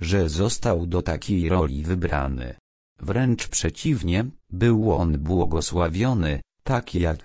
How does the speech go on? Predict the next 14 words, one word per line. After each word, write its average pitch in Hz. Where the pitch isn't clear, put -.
światowi 95
ludzie 87
obecnie 82
cieszą 104
się 85
błogosławieństwami, 85
które 110
Pan 82
łaskawie 101
powstrzymuje 78
przed 80
wybranymi 90
nowymi 90
stworzeniami, 85